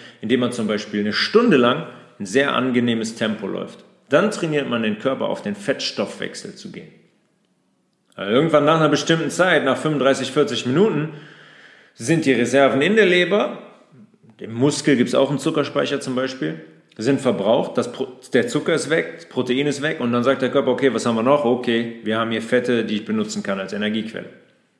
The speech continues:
Die haben bei weitem den größten Energiewert.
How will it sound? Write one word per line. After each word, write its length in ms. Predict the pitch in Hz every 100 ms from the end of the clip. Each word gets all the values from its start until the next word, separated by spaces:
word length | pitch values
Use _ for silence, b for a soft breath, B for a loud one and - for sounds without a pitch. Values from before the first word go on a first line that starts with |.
| _
Die 320 | - 90 190 147
haben 260 | 113 107
bei 140 | 101 101
weitem 320 | 110 113 107
den 120 | 101
größten 680 | 101 113 113 107 98 - - _ b b _
Energiewert. 600 | 110 107 104 131 87 80